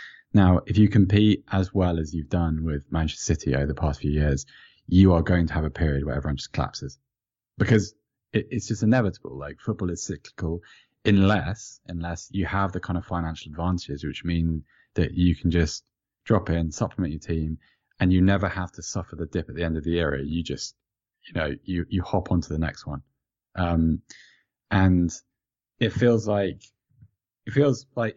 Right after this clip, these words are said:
<clears throat> I, it feels very disingenuous for people to ignore that, that what it's taken and what it must take out of players to compete over three years with the side of those values, uh, with the side of that strength,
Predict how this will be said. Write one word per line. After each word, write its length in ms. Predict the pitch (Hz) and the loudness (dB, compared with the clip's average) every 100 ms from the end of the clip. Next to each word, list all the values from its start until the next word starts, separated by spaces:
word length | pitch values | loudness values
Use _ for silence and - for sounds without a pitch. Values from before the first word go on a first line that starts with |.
| - | 0
<clears throat> 520 | - 254 135 120 - | 4 4 2 -4 -8
I, 60 | 123 - _ _ - | -12 -12 _ _ -10
it 60 | |
feels 160 | 110 214 | -6 -2
very 140 | 214 | -2
disingenuous 600 | - 135 123 117 127 95 - | -4 -8 -6 -4 -4 -6 -10
for 80 | |
people 200 | 95 101 92 | -8 -8 -6
to 140 | 98 | -8
ignore 300 | 95 123 90 | -2 -2 -2
that, 200 | 71 67 _ _ _ _ _ | -4 -10 _ _ _ _ _
that 220 | 110 92 - _ _ _ 135 | -2 -2 -6 _ _ _ -10
what 240 | 120 127 | 0 0
it's 100 | - | 0
taken 600 | - 110 113 92 71 69 | -6 -6 -4 -6 -8 -10
and 180 | - 95 | -2 0
what 140 | 95 90 | 0 0
it 80 | |
must 180 | 95 90 | -2 -2
take 200 | 101 92 | -4 -2
out 140 | 95 90 | -2 -2
of 120 | - | -6
players 440 | 85 73 76 - 104 _ _ _ _ - _ - - | -6 -6 -8 -14 -20 _ _ _ _ -20 _ -16 -10
to 80 | - | -6
compete 440 | - 92 110 110 | -4 2 4 4
over 160 | 98 92 | 4 -2
three 320 | - 98 90 | -2 0 2
years 300 | 87 87 - | 2 0 -4
with 80 | 80 | -12
the 80 | 80 | -6
side 300 | 98 92 87 | -2 0 0
of 80 | |
those 260 | 85 87 78 | -4 -6 -6
values, 480 | 85 82 76 71 - _ _ | -6 -4 -6 -10 -14 _ _
uh, 80 | 113 | -2
with 180 | 107 98 | 0 0
the 80 | 95 | 0
side 240 | 123 110 | 0 0
of 100 | 92 | 0
that 140 | 87 - | -6 -4
strength, 360 | 95 78 71 | -6 -6 -10